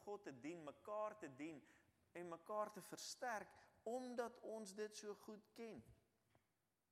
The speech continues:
En dan, wat doen ons dan? Dan begrawe ons God se skrif. Dan begrawe ons ons geloof en dan begrawe ons vir God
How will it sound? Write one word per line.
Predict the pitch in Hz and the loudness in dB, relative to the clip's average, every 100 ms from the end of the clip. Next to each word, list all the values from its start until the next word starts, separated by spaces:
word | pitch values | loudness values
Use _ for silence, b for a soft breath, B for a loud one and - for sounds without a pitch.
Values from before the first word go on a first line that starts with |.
| _ _ _ 165 | _ _ _ -4
En | 170 | 0
dan, | 185 220 226 | 0 -2 -2
wat | 180 | -2
doen | 190 190 | -2 -4
ons | 170 | -4
dan? | 170 123 | -4 -4
Dan | 117 160 | -4 -4
begrawe | 175 - 190 196 185 147 | -6 -2 0 2 0 -4
ons | 104 - - - - _ - - - | -6 -10 -16 -18 -20 _ -20 -20 -8
God | 143 - | -6 -4
se | |
skrif. | 123 - 127 104 - B B B B B B - | -6 -4 -6 -6 -12 B B B B B B 2
Dan | 175 185 | 2 2
begrawe | - 196 190 196 196 190 135 131 | -2 4 8 8 8 4 0 -2
ons | 127 | -6
ons | 139 135 | -4 -6
geloof | - 117 113 139 143 131 | -2 0 2 2 0 0
en | 127 | 2
dan | 139 | 2
begrawe | 165 - 165 160 160 147 135 | 0 -4 -2 0 0 -2 -4
ons | 135 - | -6 -10
vir | - - | -12 -2
God | 196 139 | -2 -2